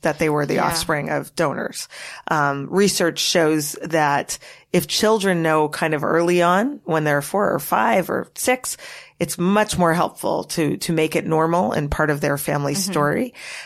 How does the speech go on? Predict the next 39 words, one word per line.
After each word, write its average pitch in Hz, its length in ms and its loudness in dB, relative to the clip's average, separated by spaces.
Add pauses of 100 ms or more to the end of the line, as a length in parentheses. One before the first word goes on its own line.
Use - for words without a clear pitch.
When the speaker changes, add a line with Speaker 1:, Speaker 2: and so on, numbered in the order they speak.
Speaker 1:
Um, 170 160 0
so 214 220 2
this 269 260 0
is 208 100 -2
a 202 60 0
case 165 280 0
of 156 100 -2
this 147 180 0
teenager, 147 520 0
and 139 160 -2
she 214 420 0 (340)
basically 196 960 2 (300)
just 190 300 -2
had 190 160 2
so 190 140 2
many 190 200 2
questions 147 580 -2
for 151 300 0
her 147 400 -2 (320)
donor 170 460 2
Speaker 2:
Mm-hmm. 196 220 -2
Speaker 1:
and 165 280 0
is 160 180 -2
so 226 220 2
curious 175 640 2
and 151 100 -2
said, 156 200 0
"When 151 160 2
I'm 175 120 2
an 170 80 2
adult 151 420 2
and 151 80 0
I'm 147 120 0
allowed 156 300 0
to 156 100 -2
reach 151 200 0
out, 143 180 0
I'm 143 100 -4
gonna 143 220 -4